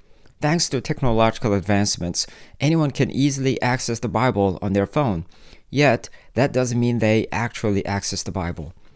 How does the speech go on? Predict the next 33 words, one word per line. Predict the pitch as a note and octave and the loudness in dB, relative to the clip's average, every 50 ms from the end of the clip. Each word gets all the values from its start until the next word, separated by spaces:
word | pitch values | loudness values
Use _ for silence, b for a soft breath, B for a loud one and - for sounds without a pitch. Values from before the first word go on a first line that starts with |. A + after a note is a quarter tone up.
| b b b b b b | b b b b b b
People | - E3 E3 F3+ | -4 -4 0 2
are | E3+ B2+ G#2 | 2 2 4
not | G#2 A2 C3 C#3 G#2+ G#2+ | 2 2 2 0 2 2
reading | A#2+ C3+ D3 D3 C#3 | 0 0 2 0 0
the | A#2+ G#2+ | -2 0
Bible | F2 G2+ A#2 B2 G#2+ G#2 G2+ | 0 0 -2 0 0 0 0
as | G2+ G2 - | 0 -2 -2
they | - G#2 G2+ | -2 -2 -2
should. | - - B2 A#2 F2 - - - - - - _ _ _ _ - | 0 -2 0 -2 -2 -2 -6 -12 -20 -20 -20 _ _ _ _ -6
They | - A2 | -4 -2
don't | - D3 D3 D#3 C3+ | 0 0 0 0 0
discipline | D#3 E3 - F3 - - B2+ A2+ A2 | -2 -2 -2 -4 -2 -2 0 0 2
themselves | G#2+ G2+ G#2 - C3+ B2+ B2 - - | 2 0 0 2 2 2 0 0 -4
to | - G#2 | -6 -4
read | G2 G#2 A2+ A#2+ B2 C3 - - | -2 0 2 2 2 0 -2 -2
and | - G#2+ F#2+ F#2+ | -4 -2 -2 0
meditate | G2+ A#2 C3 B2 - - A2+ G#2+ | 0 0 0 -2 -2 -2 -2 -2
upon | G2+ - - A2 G2+ G2+ | -2 -2 -2 -2 -2 0
God's | F#2+ G#2 G2+ G2 - G2+ | 0 0 -2 -2 -4 -4
Word. | F#2+ D2+ B1 A1 G1+ - - - b b b b b b b b b b b | -4 -4 -4 -4 -6 -8 -16 -20 b b b b b b b b b b b
These | G#2 C3+ D3 C#3 | 0 2 2 4
days, | - A#2+ A2 G#2+ G#2+ G2 - | 4 4 4 4 4 0 -2
churches | - - C#3 D3 - C3+ - C3 | -2 0 0 0 0 -2 -2 -2
are | A#2 A2 | -2 -2
going | - A#2+ A2 A2 G#2+ | 0 -2 -2 -2 -2
through | - - A2 G#2+ G#2+ - - | -2 -2 0 0 0 0 0
a | G2+ G2 F#2+ F#2 B B B B B B | 2 2 2 2 B B B B B B
tough | - D3+ D3+ - | 0 0 0 0
time | - - - C3 B2 A#2 A#2 A2+ A2 - - - | -2 -2 6 8 8 8 8 6 2 -2 -8 -8
due | - A#2 C3 C3+ | -6 -4 -4 -4
to | - B2 | -4 -2
the | G2+ G#2+ | -2 0
pandemic. | - - - A#2+ A2 F#2+ G2 F2+ E2+ E2+ - - - - | 4 4 4 4 6 4 2 2 2 0 -4 -4 -8 -12